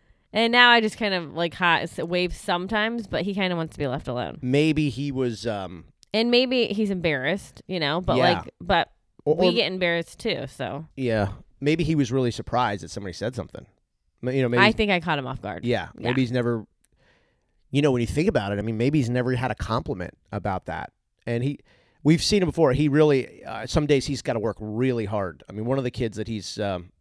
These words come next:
Speaker 2: he's a grandfather of is a big kid, strong, and can really fight back.
Speaker 1: Yeah.
Speaker 2: And I, he's had some struggles before. Maybe he was, uh, never,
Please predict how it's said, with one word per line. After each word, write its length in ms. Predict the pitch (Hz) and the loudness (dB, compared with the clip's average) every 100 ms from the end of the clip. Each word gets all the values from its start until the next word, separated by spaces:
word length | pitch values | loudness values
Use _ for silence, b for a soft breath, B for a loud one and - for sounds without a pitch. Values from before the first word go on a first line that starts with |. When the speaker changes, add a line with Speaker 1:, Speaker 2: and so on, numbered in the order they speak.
| _ | _
Speaker 2:
he's 200 | 123 113 | -8 -6
a 40 | |
grandfather 480 | 107 120 117 104 101 | -4 -4 -4 -4 -4
of 80 | 98 | -4
is 260 | 98 - 110 | -6 -8 -8
a 60 | |
big 240 | 90 113 107 | -4 -4 -4
kid, 240 | 104 101 | -6 -6
strong, 480 | - 127 117 104 92 b b b | -6 -2 -2 -2 -8 b b b
and 120 | 104 | -10
can 120 | 104 104 | -8 -4
really 200 | 113 98 | -2 -4
fight 300 | - 110 95 | -2 -4 -2
back. 400 | 104 92 - - _ | -4 -4 -8 -18 _
Speaker 1:
Yeah. 280 | 180 170 123 | -4 -2 0
Speaker 2:
And 100 | 110 | -2
I, 100 | 113 | 0
he's 140 | 127 | 0
had 160 | 127 113 | 0 -2
some 120 | 101 | -4
struggles 400 | - 120 117 104 | -2 0 0 -2
before. 440 | 98 - 90 85 - _ _ _ _ _ | -6 -8 -6 -6 -10 _ _ _ _ _
Maybe 260 | 110 113 | -4 -2
he 160 | 117 123 | -2 -4
was, 260 | 107 107 104 | -4 -4 -4
uh, 180 | 107 95 | -4 -4
never, 520 | 98 110 107 113 104 | -6 -6 -4 -4 -4